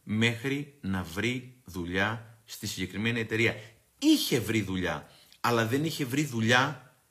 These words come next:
η οποία θα ανταποκρινόταν στο κασέτο δικό του, σε αυτό το οποίο θεωρούσε ο Θωμάς ότι πραγματικά άξιζε το βιογραφικό του.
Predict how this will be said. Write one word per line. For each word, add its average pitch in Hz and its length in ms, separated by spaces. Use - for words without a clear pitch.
η 113 60
οποία 127 260
θα 151 60
ανταποκρινόταν 120 640
στο 117 160
κασέτο 113 400
δικό 107 260
του, 113 80
σε - 100
αυτό 113 180
το 120 80
οποίο 127 200
θεωρούσε 113 500
ο 98 60
Θωμάς 104 360
ότι 107 160
πραγματικά 92 840
άξιζε 76 640
το 95 100
βιογραφικό 87 500
του. - 140